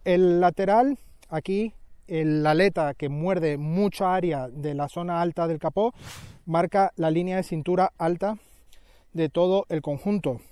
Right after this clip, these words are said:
Justamente aquí en la puerta se difumina un poco y vuelve a nacer otro nervio para darle juego a las ópticas traseras. Aquí vemos ya una musculatura algo redonda, pero para darle juego a la terminación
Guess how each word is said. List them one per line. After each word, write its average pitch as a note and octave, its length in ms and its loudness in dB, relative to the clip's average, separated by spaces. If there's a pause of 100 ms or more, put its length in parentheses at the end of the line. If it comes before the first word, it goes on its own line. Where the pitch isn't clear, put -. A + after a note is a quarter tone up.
Justamente F#3+ 580 -2
aquí A3 340 0 (160)
en D#3+ 80 -4
la D3+ 120 2
puerta D#3+ 440 0 (260)
se - 240 0
difumina E3+ 440 0
un F#3 100 -2
poco G#3 320 0
y F#3+ 80 -4
vuelve F3 260 2
a F3 40 2
nacer F3+ 400 -2
otro F3 260 0
nervio F3 400 2 (300)
para D3+ 240 2
darle E3+ 480 2 (120)
juego E3+ 580 2 (100)
a D#3 80 -2
las C#3+ 240 -2
ópticas D#3+ 440 -2
traseras. - 540 -8 (380)
Aquí F3 240 2
vemos G#3+ 360 6
ya F3 280 6 (180)
una F#3 160 -2
musculatura F3+ 880 0
algo D3 360 4
redonda, G3+ 540 6
pero D3 220 -2
para C3 220 -4
darle C#3+ 300 -2
juego F#3+ 480 0 (320)
a D3 120 0
la F3 120 4
terminación D#3+ 840 0